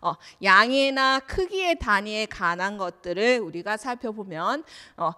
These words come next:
이 단위는 무조건 원칙으로 정해져 있어요. 질량은 뭘로 쓰자? 스몰 m으로 쓰자.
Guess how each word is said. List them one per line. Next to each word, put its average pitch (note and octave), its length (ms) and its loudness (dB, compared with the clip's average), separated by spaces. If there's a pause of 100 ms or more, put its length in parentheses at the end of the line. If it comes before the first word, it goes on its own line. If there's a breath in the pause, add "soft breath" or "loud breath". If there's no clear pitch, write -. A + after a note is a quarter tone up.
(140 loud breath)
이 B3+ 200 -2
단위는 A3+ 800 4
무조건 D4 720 0
원칙으로 A#3+ 840 0
정해져 G#3 560 -4
있어요. D#3 280 -8 (100)
질량은 A#3 840 4
뭘로 F3 360 0
쓰자? A#3 500 -2 (220)
스몰 C4 560 -2
m으로 A#3 340 -2
쓰자. - 400 -10